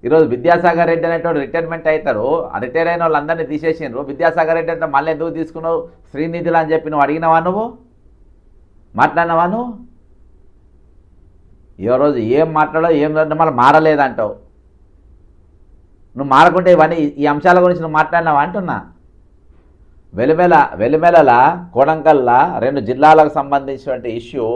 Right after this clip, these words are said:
ఆడ పోలీసులు ఇష్టం వచ్చినట్టు కొట్టి వాళ్ళ భూములు గుంజుకునే పరిస్థితి చేస్తే ఎన్ఆర్సీఎస్ ఇవన్నీ తరపున నేను నిలబడ్డా. నేను, నువ్వు మాట్లా-, నువ్వు నిలబడ్డావా వాళ్ళ తరపున? పోయినావా? కౌన్సిలర్ నువ్వు ఎత్తినావా? నువ్వు కౌన్సిలర్ నువ్వు నోరు, నోరు తెరిచినావా? నువ్వు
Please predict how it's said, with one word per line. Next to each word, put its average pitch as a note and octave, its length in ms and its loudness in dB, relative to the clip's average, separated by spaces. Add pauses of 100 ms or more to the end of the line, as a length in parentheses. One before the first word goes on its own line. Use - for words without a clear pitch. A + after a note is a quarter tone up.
(560)
ఆడ C3 140 4
పోలీసులు D#3 720 0
ఇష్టం A#2+ 380 -2
వచ్చినట్టు C#3+ 380 -2
కొట్టి C3 480 -2
వాళ్ళ C#3+ 200 4
భూములు C#3+ 380 -2
గుంజుకునే C3+ 440 -6
పరిస్థితి C3 420 -6
చేస్తే B2 320 -2
ఎన్ఆర్సీఎస్ C#3 500 -2 (260)
ఇవన్నీ B2 280 0
తరపున D#3+ 320 2
నేను D3 140 -4
నిలబడ్డా. D3+ 380 2
నేను, A2+ 240 -6 (160)
నువ్వు C3+ 160 -12
మాట్లా-, C#3+ 300 -2
నువ్వు D3 140 -8
నిలబడ్డావా D3+ 440 2
వాళ్ళ E3 180 4
తరపున? E3+ 340 -4
పోయినావా? D3+ 460 0 (760)
కౌన్సిలర్ E3 380 -2
నువ్వు D#3 120 0
ఎత్తినావా? D#3+ 380 -2
నువ్వు G3 220 -2 (2250)
కౌన్సిలర్ E3+ 360 0
నువ్వు E3 140 0
నోరు, D#3+ 160 -2
నోరు D#3+ 200 0
తెరిచినావా? E3 440 0
నువ్వు G3 240 -4